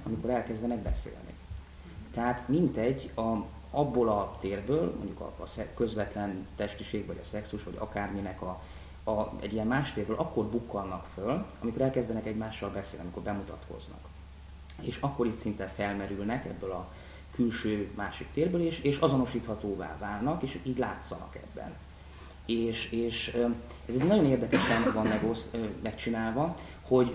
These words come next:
hogy, hogy ez nagyon strukturális, szüzsé szinten is meg van oldva, viszont az látszik, hogy mennyire egy ilyen imitáció. Hogy, hogy, hogy valójában,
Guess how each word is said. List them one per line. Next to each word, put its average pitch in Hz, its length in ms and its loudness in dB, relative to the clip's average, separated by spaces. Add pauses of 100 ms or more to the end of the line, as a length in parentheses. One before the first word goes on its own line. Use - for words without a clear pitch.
hogy, 120 220 6
hogy 120 160 2
ez 123 100 4
nagyon 185 200 6
strukturális, 120 600 0
szüzsé 180 340 6
szinten 107 300 2
is 101 140 -4
meg 104 180 -2
van 90 100 -4
oldva, 107 340 0
viszont 117 280 0
az 113 100 -4
látszik, 147 360 0
hogy 120 100 0
mennyire 120 280 2
egy 107 80 -2
ilyen 113 120 0
imitáció. 98 720 -4 (420)
Hogy, 113 380 0
hogy, 113 240 2
hogy 113 140 0
valójában, 123 680 6